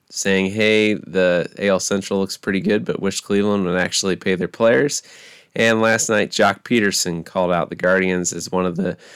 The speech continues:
three lowest spenders in baseball. Technically, I think they might be fourth lowest, but hey, his <laughs> point still stands. The number he gave was pre-arbitration and pre,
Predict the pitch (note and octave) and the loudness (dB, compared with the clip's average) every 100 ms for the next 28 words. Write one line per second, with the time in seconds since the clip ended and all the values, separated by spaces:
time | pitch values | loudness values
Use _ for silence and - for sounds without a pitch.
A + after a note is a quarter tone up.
0 | - _ - B2 A#2 G#2 G#2+ G#2 - - | -20 _ -4 0 2 4 4 4 2 0
1 | G#2 F#2+ F#2 F2+ F2 F2 F2 - D#2 - | 0 0 0 -4 -2 -2 -2 -6 -8 -10
2 | - D#3 D#3 D3+ C#3 C#3 A2+ A2 A#2 A2+ | -8 -4 -2 -4 -2 0 0 0 -2 -6
3 | - F#2 F#2+ G2 - F#2 F#2 - - A2 | -4 -2 0 0 -2 -6 -8 -10 -2 0
4 | A#2+ - B2 A#2+ B2+ C3 - - - D#2+ | 0 -2 0 4 4 2 -4 -4 -6 -2
5 | G2+ F#2+ E2 G2+ - - G2+ F#2+ - - | 0 0 0 -6 -6 -2 -2 -2 -4 -4
6 | - G#2 F#2+ - F#2 F#2+ G#2 A#2 B2 - | -2 -2 0 -2 -2 0 2 0 -2 -12
7 | - - - - _ _ - A2 A2+ A#2+ | -20 -20 -20 -20 _ _ -6 0 2 4
8 | A#2 A2+ G2+ G2 F#2+ F#2 F#2 F2+ - G#2 | 4 2 2 2 2 2 0 -2 0 2
9 | G2 F2+ F2 F#2 F2 - - F2+ F2+ F2 | 4 2 -2 -2 -2 -2 -2 -2 -2 -4
10 | E2+ - F#2+ F2+ F2 F2 | -6 -4 -2 0 -2 -4